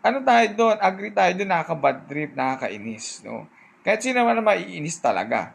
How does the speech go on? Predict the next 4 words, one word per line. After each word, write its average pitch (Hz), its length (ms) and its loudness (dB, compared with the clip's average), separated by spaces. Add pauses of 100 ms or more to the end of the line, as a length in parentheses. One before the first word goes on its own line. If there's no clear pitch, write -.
(140)
no? 120 240 -8 (800)
Kaso 277 320 4
mga 254 240 4
kayamis, 208 800 0